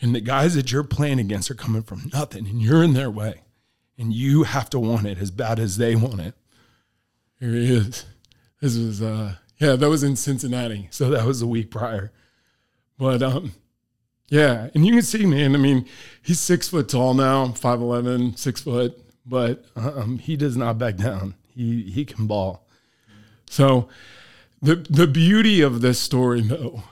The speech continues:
is that we, we thought, we thought that we shouldn't go to Milwaukee because we would lose Grandma Dottie.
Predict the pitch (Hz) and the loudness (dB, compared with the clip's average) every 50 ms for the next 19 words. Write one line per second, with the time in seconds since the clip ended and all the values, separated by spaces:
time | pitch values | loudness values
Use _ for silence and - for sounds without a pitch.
0 | _ _ _ _ _ 151 131 135 120 107 135 131 123 120 117 113 117 - _ _ | _ _ _ _ _ 2 2 2 4 4 4 4 4 4 2 2 0 -4 _ _
1 | _ _ _ _ _ _ 143 123 139 147 139 151 151 131 147 - - 127 117 120 | _ _ _ _ _ _ 2 4 6 8 8 6 6 4 0 -4 -12 -14 -6 -2
2 | 165 156 185 202 - - 131 107 90 98 107 95 113 - _ _ _ _ _ _ | 2 2 2 2 2 0 -2 0 0 -2 -4 -4 -6 -12 _ _ _ _ _ _
3 | _ _ _ _ _ _ _ - - _ _ _ _ _ _ _ _ _ _ _ | _ _ _ _ _ _ _ -20 -20 _ _ _ _ _ _ _ _ _ _ _
4 | - 120 120 143 143 165 156 - - 127 98 98 85 95 107 - - _ _ _ | 4 6 8 8 8 6 4 0 -6 -10 -8 -10 -12 -14 -16 -20 -20 _ _ _
5 | _ _ _ _ _ _ 113 107 98 92 95 107 117 127 117 - 139 131 117 117 | _ _ _ _ _ _ -10 -8 -8 -6 -4 -2 0 0 0 0 0 0 0 -2
6 | 113 123 110 101 104 107 110 117 98 98 107 110 123 120 104 - 101 95 95 92 | -2 -2 -4 -4 -4 -6 -6 -6 -6 -6 -4 -4 -4 -4 -6 -10 -16 -18 -18 -18
7 | 95 117 107 - 110 104 87 92 117 120 107 104 92 90 101 98 92 92 - 104 | -20 -20 -18 -14 -14 -14 -10 -8 -8 -6 -6 -6 -6 -6 -6 -6 -8 -8 -10 -14
8 | 101 110 98 92 104 104 131 135 123 104 95 - | -14 -12 -12 -12 -12 -14 -14 -14 -14 -14 -16 -18